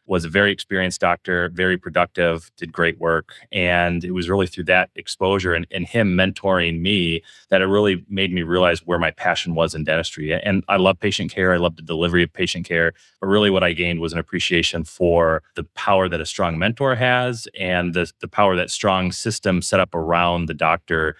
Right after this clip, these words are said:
in the office and the impact that that can have on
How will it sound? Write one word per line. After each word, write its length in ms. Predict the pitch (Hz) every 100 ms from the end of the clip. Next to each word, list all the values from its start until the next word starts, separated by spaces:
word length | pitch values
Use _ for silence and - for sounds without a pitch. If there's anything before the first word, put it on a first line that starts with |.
| _ _
in 100 | 101
the 100 | 87
office 380 | 85 82 - 80
and 100 | 85
the 80 | 82
impact 240 | 87 85 -
that 40 |
that 160 | 80 78
can 80 | 78
have 460 | - 85 78 76 -
on 500 | 90 82 80 80